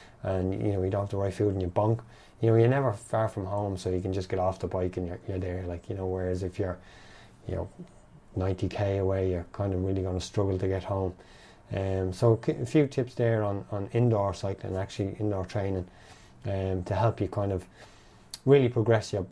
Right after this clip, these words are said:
your biking. So on race day, um, you know,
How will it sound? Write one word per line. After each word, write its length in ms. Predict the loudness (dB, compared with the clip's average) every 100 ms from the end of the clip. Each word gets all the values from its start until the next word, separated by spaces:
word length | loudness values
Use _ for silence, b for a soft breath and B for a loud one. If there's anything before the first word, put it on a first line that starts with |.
| -4
your 120 | -2
biking. 400 | 0 0 -2 -6 -12 -20 -20 -20 -20 -20 -20 -20 b b
So 220 | 4 6
on 180 | 8 6
race 280 | 4 2 2
day, 400 | 2 4 4 0 -4
um, 680 | -2 0 0 0 0 -4 -10 -6 2
you 80 |
know, 180 | 2 2